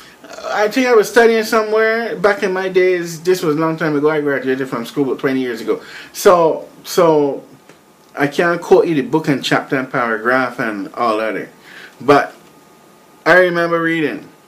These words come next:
that your body is an interesting,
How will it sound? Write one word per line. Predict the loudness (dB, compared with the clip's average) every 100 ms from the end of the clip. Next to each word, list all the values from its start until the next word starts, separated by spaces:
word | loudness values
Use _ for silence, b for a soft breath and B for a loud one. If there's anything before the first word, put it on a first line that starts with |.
| _ _ -20 -20 -20 -10
that | 2 2 2 -4 -18 -20 -20 -20 -10
your | -4 0
body | 6 6 6 2 -4 -12 -20 _ _ _ -6
is | -4 -2
an | -6 -2
interesting, | -2 0 -2 -2 0 0 0 -8